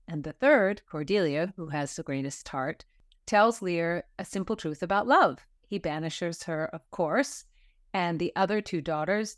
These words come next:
split the kingdom. Then Lear wants to go live with these daughters, who he's essentially given all the power to, but they don't want him, and they won't give him a place to live, and he ends up going mad,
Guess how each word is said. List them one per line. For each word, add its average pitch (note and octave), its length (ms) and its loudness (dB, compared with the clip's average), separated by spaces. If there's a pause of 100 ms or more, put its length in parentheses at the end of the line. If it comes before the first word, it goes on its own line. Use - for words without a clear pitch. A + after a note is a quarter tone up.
split G#3 500 -2
the A3+ 80 0
kingdom. D#3+ 580 -2 (760)
Then F3+ 340 2
Lear A3+ 380 4
wants F#3 360 -2
to F3 100 -4
go E3+ 160 0
live G#3 240 2
with A3+ 140 2
these E3+ 180 -2
daughters, F#3+ 500 0
who F3+ 160 -2
he's E3 500 -4
essentially F3 480 -2
given E3 300 -2
all E3 120 -2
the D3 100 -6
power B3 380 2
to, F3+ 360 -6 (240)
but D#3+ 220 2 (360)
they E3+ 160 -2
don't D#3 200 -2
want A3 260 4
him, F#3 240 0 (640)
and F3 180 0
they F#3 120 2
won't G3+ 240 2
give G3 120 0
him G#3 80 0
a F#3+ 120 0
place F#3 380 2
to E3 100 -2
live, E3+ 480 -2 (480)
and F3+ 160 -2
he F#3+ 120 0
ends A3+ 200 2
up - 140 2
going F3 360 0
mad, D#3 440 -2